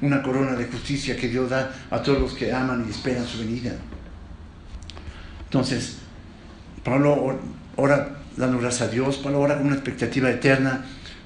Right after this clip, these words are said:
Pablo ora para que los cristianos sean dignos de su llamado. En un sentido, nadie, no, nadie somos dignos del llamado de Dios, pero a través de Dios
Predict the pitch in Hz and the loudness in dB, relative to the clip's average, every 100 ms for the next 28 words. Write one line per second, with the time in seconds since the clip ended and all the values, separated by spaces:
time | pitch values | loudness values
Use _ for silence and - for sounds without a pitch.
0 | - 156 156 160 156 151 147 135 135 131 | 2 4 6 6 6 6 4 2 2 2
1 | 131 147 151 143 - - - - 147 131 | 4 6 8 6 0 -6 0 6 6 6
2 | 151 151 139 127 117 143 127 135 151 123 | 6 6 6 2 2 2 4 6 4 2
3 | - - - - - - - - - - | -4 -12 -16 -16 -14 -14 -14 -16 -18 -18
4 | - - - - - - - - - - | -18 -18 -18 -18 -18 -18 -18 -18 -18 -18
5 | - - - - - - - - 139 151 | -18 -18 -18 -18 -18 -18 -14 -4 0 2
6 | 160 160 156 156 175 147 147 147 180 156 | 2 4 4 4 4 2 2 4 2 4
7 | 170 165 180 165 156 196 202 139 123 127 | 2 4 4 2 4 4 6 4 4 4
8 | 127 123 117 113 104 - - - - - | 4 4 2 2 0 -2 -8 -14 -18 -18
9 | - - - 131 139 147 160 143 135 147 | -18 -6 2 2 4 4 4 4 6 4
10 | 147 | 4